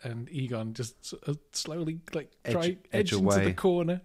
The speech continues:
Speaker 1: try
Speaker 2: Like a,
Speaker 1: to get as far away
Speaker 2: like
Speaker 1: as
Speaker 2: a meter
Speaker 1: possible.
Speaker 2: away from this
Speaker 1: Yeah.
Speaker 2: thing that can
Speaker 1: Well, they're not even meter, like, there's literally nowhere for them
Speaker 2: There's
Speaker 1: to
Speaker 2: nowhere
Speaker 1: go.
Speaker 2: to
Speaker 1: They
Speaker 2: go.
Speaker 1: probably get about an extra ten centimeters further
Speaker 2: Mm.
Speaker 1: away.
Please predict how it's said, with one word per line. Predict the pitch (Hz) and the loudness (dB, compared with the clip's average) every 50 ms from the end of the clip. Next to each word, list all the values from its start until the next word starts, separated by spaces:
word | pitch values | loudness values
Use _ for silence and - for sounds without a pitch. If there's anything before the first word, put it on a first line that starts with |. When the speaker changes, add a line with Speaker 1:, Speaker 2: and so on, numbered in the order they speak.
| _ _ - | _ _ -2
Speaker 1:
try | - 165 156 | 2 2 2
Speaker 2:
Like | 151 | 4
a, | - | 4
Speaker 1:
to | 175 | 2
get | 131 160 147 143 | 2 2 2 0
as | 147 131 | -2 -4
far | - 151 139 135 135 | -2 0 2 2 2
away | 139 135 110 | 2 4 4
Speaker 2:
like | 117 - | 4 4
Speaker 1:
as | 110 | 4
Speaker 2:
a | |
meter | 101 98 107 104 101 | 4 6 6 4 4
Speaker 1:
possible. | - - 101 98 95 | 4 2 2 2 4
Speaker 2:
away | 92 95 95 92 | 4 4 4 2
from | 90 - 98 92 | 2 0 0 0
this | 92 87 | 2 4
Speaker 1:
Yeah. | 196 185 | 4 4
Speaker 2:
thing | 98 95 90 | 4 2 2
that | 92 92 - | 0 -2 0
can | - 101 95 | 0 4 4
Speaker 1:
Well, | 208 208 | 6 6
they're | 208 220 | 6 4
not | 226 233 196 | 4 4 4
even | 185 165 175 175 | 4 4 4 4
meter, | 175 170 170 190 185 | 2 2 2 0 -4
like, | 170 185 175 170 156 | 0 0 0 2 2
there's | 180 165 165 | -2 -2 0
literally | 190 180 - - - 139 131 | 0 -2 -2 -2 -2 -4 -2
nowhere | 131 135 127 123 123 123 113 | -2 -2 -2 -2 -2 -2 -4
for | |
them | 113 123 | -4 -6
Speaker 2:
There's | 95 95 | -6 -4
Speaker 1:
to | - 95 | -4 -2
Speaker 2:
nowhere | 92 131 123 | 0 0 0
Speaker 1:
go. | 117 | 0
Speaker 2:
to | 123 | -2
Speaker 1:
They | 117 | -4
Speaker 2:
go. | - | -2
Speaker 1:
probably | - 156 131 139 135 | -2 -2 0 0 0
get | 131 127 120 | 0 -2 -4
about | 123 123 127 | -4 -6 -6
an | 127 | -8
extra | 127 - - 135 | -8 -10 -10 -10
ten | 123 - - 135 123 123 120 | -10 -8 -6 -6 -6 -4 -4
centimeters | - - 123 117 117 120 110 110 104 117 107 - | -4 -4 -6 -6 -8 -8 -10 -10 -10 -12 -10 -6
further | 98 95 95 92 - | -4 -2 -2 -2 -2
Speaker 2:
Mm. | 110 | -4
Speaker 1:
away. | 110 113 104 95 101 | -6 -6 -8 -8 -10